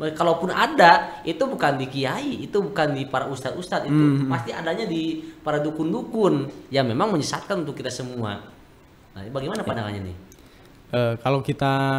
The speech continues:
Speaker 2: menanya sesuatu kan harusnya itu kita pasti kan. Sering disebutnya itu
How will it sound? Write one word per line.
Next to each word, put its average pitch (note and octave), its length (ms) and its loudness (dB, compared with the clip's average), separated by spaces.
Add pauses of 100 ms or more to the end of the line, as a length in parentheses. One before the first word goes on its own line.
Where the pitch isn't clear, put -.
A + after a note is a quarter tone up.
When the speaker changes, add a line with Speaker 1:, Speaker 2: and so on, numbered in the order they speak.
(120)
Speaker 2:
menanya C3+ 460 0
sesuatu C3 640 -2
kan G#3 160 -4 (800)
harusnya E3 360 8
itu A3 140 4
kita A3 160 -2
pasti G3 380 2
kan. C3 180 -2
Sering E3+ 240 2
disebutnya E3+ 480 6
itu F3+ 240 8